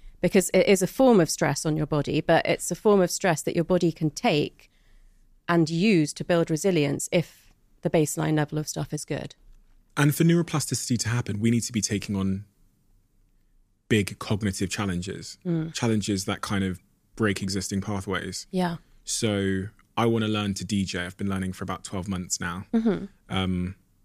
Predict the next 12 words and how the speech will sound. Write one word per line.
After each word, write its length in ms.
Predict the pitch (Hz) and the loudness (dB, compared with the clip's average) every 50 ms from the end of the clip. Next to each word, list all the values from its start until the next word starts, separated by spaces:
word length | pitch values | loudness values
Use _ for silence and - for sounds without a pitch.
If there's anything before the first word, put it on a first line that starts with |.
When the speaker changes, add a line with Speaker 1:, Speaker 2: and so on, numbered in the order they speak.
| _ _ | _ _
Speaker 2:
that 180 | - 110 104 101 | -4 -4 -2 -2
feels 400 | - - 113 104 101 98 - - | 0 2 2 4 2 0 -2 -2
like 220 | 101 95 95 - | -4 -4 -2 -4
a 80 | 98 90 - _ _ _ _ _ _ _ _ _ _ _ _ _ - | -6 -6 -8 _ _ _ _ _ _ _ _ _ _ _ _ _ -2
big 320 | 113 98 95 90 - - | 0 0 0 -2 -4 -10
cognitive 440 | - - 104 87 95 92 - - 95 | -6 -6 -4 -2 -2 -4 -4 -6 -8
challenge 420 | - - 101 98 92 90 90 87 | -4 -4 -4 -2 -2 -4 -6 -8
for 100 | - - 95 | -8 -8 -8
me. 180 | 92 92 92 107 | -8 -8 -6 -2
Speaker 1:
Yeah, 240 | 208 240 214 156 156 - _ _ _ _ _ _ _ | -2 0 0 -2 -4 -10 _ _ _ _ _ _ _
that's 160 | - 196 - - | -12 -12 -12 -10
great. 340 | - 190 208 - - - | -10 -10 -10 -10 -12 -16